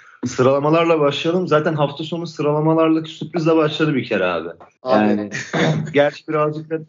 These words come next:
Speaker 1: denk gelmek de vardı. Ee, birazcık yağmur da bozdu olayları. Ee,
Speaker 2: Biraz
Speaker 1: Russell'ın
Speaker 2: değil abi, tamamen yağmur bozdu yani.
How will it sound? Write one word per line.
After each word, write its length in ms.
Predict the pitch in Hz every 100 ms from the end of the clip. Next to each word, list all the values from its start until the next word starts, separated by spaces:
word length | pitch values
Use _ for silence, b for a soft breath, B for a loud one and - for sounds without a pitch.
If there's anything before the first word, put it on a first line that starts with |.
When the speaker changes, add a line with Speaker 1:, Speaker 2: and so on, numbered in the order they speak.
| -
Speaker 1:
denk 260 | 131 135
gelmek 420 | 139 135 143 156 131
de 40 |
vardı. 560 | 113 104 95 98 127 - -
Ee, 360 | 95 90 87
birazcık 460 | 101 107 107 110 110
yağmur 460 | 117 107 107 117 117 -
da 140 | 104 95
bozdu 300 | 98 95 98
olayları. 580 | 95 92 90 92 98 - - - - 123
Ee, 60 |
Speaker 2:
Biraz 400 | 123 107 101 104
Speaker 1:
Russell'ın 320 | 110 107 110
Speaker 2:
değil 220 | - - 180
abi, 100 | -
tamamen 560 | - 139 170 185 147 120
yağmur 440 | 120 117 117 117
bozdu 340 | 107 104 101 107
yani. 420 | 104 101 95